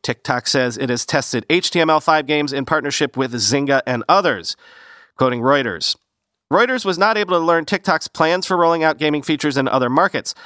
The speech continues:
Although TikTok users can watch games being streamed in most regions, they are not able to play games within the TikTok app. In the United States, only a few games appear to have been launched, including Zynga's Disco Loco three D,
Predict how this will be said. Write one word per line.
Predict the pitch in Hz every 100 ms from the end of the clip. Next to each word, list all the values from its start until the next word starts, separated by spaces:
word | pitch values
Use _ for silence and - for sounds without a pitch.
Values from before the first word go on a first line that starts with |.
| - -
Although | 107 113
TikTok | - 143 156 135
users | 139 127 131
can | - 127
watch | 127 131 -
games | 135 131 113 _
being | - 127 113
streamed | - 196 196 165
in | 147 139
most | 156 240 -
regions, | - 156 208 170 151 - - - -
they | 175
are |
not | 196 175
able | 180 170
to | 139
play | - 233 254
games | 180 151 156
within | 151 151 143 139
the | 139
TikTok | 143 - 123 117
app. | 165 185 - - _ - - -
In | 120
the | 127
United | 160 220 190
States, | - 190 160
only | 170
a | 151
few | - 226
games | 202 180
appear | 156 - 196
to | 180
have | 151
been | 156 147
launched, | 123 143 143 -
including | 123 131 147 147
Zynga's | 127 147 127 101
Disco | 151 156 160 143
Loco | 135 139 143 127
three | - 127
D, | 117 185 202